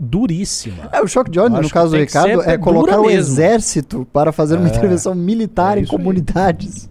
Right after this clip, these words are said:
Speaker 1: É isso aí, tem que ser
Speaker 2: Assim, é bem
Speaker 1: pesado.
Speaker 2: brutal o choque de
Speaker 1: Pesado.
Speaker 2: ordem
Speaker 1: Pesado.
Speaker 2: sugerido.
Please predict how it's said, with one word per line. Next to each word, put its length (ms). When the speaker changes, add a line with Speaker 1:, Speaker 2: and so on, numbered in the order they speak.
Speaker 1:
É 80
isso 180
aí, 100
tem 140
que 60
ser 100
Speaker 2:
Assim, 180
é 80
bem 180
Speaker 1:
pesado. 280
Speaker 2:
brutal 320
o 100
choque 300
de 80
Speaker 1:
Pesado. 160
Speaker 2:
ordem 400
Speaker 1:
Pesado. 140
Speaker 2:
sugerido. 440